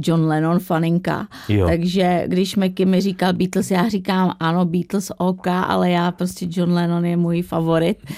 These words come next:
Speaker 1: A pak jsem se naučila mít ráda samozřejmě i ty Beatles celý a Paul McCartney ho uznávat, byla jsem na x jeho koncertech a s
Speaker 2: Hmm.
Speaker 1: Mekim jsme všechny koncerty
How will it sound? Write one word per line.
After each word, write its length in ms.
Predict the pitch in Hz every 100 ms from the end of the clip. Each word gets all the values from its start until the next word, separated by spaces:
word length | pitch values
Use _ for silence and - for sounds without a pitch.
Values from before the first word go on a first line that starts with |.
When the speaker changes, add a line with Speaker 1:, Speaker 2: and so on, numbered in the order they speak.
| - 247 -
Speaker 1:
A 420 | - 170 170 170
pak 200 | 175 175
jsem 140 | 185
se 120 | 180 180
naučila 420 | 175 185 196 190
mít 220 | 185 185
ráda 260 | 175 175 180
samozřejmě 680 | 180 175 175 180 180 180 165
i 100 | 185
ty 260 | 175 170 -
Beatles 600 | - 165 - 180 180 -
celý 520 | - 190 175 180 190
a 120 | 160
Paul 240 | 160 165 165
McCartney 640 | 175 170 165 160 - 185
ho 140 | 190
uznávat, 540 | 165 165 175 170 170 175
byla 200 | 165 165
jsem 240 | - 170
na 100 | 170
x 280 | - 175 -
jeho 200 | 175 180
koncertech 600 | - 160 - 170 - 180
a 60 | 135
s 20 |
Speaker 2:
Hmm. 80 | 107
Speaker 1:
Mekim 280 | 98 95 90
jsme 180 | 185
všechny 360 | 185 202 185 190
koncerty 540 | 185 185 196 185 196